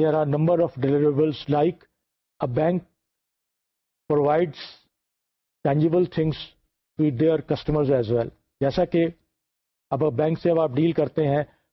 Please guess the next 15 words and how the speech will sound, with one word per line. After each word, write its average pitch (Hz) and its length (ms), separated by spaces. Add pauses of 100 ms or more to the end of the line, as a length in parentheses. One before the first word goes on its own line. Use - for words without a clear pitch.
تو 147 60
بینک 143 280
ظاہر 147 260
ہے 147 140 (300)
آپ 135 180
کو 143 140
کیش 147 460
دیتا 135 320
ہے، 147 100 (920)
بینک 143 220
سے 156 100
آپ 135 160
کیش 139 280
لیتے 139 280
ہیں، 156 140